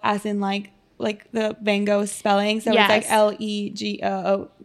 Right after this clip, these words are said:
Speaker 1: G H.
Speaker 2: Yes.
Speaker 1: Which is cute. But yeah, the Van Gogh Lego is a fif-, over fifteen hundred piece set that includes a Van Gogh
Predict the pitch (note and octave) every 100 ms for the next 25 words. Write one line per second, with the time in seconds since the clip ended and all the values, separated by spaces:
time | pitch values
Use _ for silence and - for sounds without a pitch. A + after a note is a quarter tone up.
0 | - _ A3+ A#3 - A3 G#3+ C#4+ D#4+ D#4+
1 | - - A3+ G3+ - B3+ B3 G#3+ - A3+
2 | G#3+ G#3 - A#3+ A#3+ A#3+ A3+ G#3+ G#3+ G#3+
3 | G#3+ A3 G#3+ A3 A3+ G3+ G#3 G#3+ G#3 G#3
4 | G#3 G#3 - - - A3 _ _ - A3
5 | A3+ G#3+ A#3+ - A#3 A#3 G#3 G#3 G#3+ G#3
6 | - G#3+ G#3 G3 G3 G3+ G3 G3+ A3+ G#3+
7 | G#3+ G3 G3+ G3+ G3 G3+